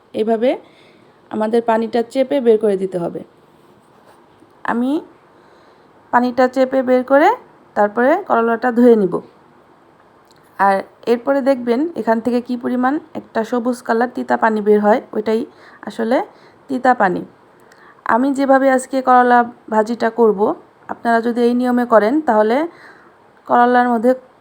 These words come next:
একটু তিতা থাকবে না। তো আমি প্রথমে একটি ফ্রাই প্যান নিলাম, এখানে আমি তেল দিয়ে নিলাম।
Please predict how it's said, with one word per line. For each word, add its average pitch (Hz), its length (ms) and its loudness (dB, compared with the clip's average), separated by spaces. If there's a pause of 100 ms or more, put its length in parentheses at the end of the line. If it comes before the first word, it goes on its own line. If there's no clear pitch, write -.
(240)
একটু - 520 -8 (180)
তিতা 254 220 0
থাকবে 185 300 0
না। - 120 -6 (2000)
তো - 100 -8
আমি 247 160 -2
প্রথমে 254 300 -2
একটি 240 260 -6 (1500)
ফ্রাই 254 260 2
প্যান 254 220 0
নিলাম, 233 260 2 (440)
এখানে 226 320 -4 (100)
আমি 254 140 0 (240)
তেল 262 220 0
দিয়ে 247 160 -2
নিলাম। 180 300 0